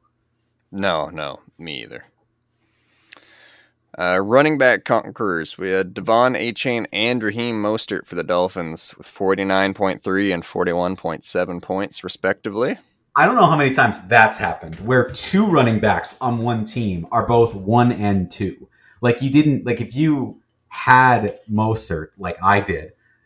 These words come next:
Speaker 2: you weren't even affected by the fact that, oh, the other guy's getting a lot of points. But then Mostert scored four <laughs> touchdowns. So it's, it's just so wild. That game was, uh, this will never happen again, I tell you,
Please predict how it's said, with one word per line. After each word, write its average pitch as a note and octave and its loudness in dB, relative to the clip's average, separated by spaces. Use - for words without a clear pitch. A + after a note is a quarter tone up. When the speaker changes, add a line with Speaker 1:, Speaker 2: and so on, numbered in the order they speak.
Speaker 2:
you D3+ 0
weren't E3 6
even E3+ 2
affected D3 0
by A#2 0
the A#2+ -2
fact B2+ 0
that, C3 0
oh, B2 2
the F#2 -4
other D#3+ 0
guy's F2 -2
getting E2+ -6
a E2+ -8
lot E2 -6
of - -14
points. E2+ -6
But - -4
then C3+ 0
Mostert C3+ -2
scored C#3 -2
four D#3+ 2
<laughs> - -
touchdowns. - 0
So A3+ 0
it's, A3+ -2
it's A3 -12
just G4 -4
so A3+ 0
wild. C3 0
That F#3+ 2
game B3+ -4
was, D#3+ 0
uh, - -8
this G#3+ 0
will C3 -2
never E3 2
happen A2 2
again, E2+ -8
I E2+ -8
tell F2+ -8
you, D2 -16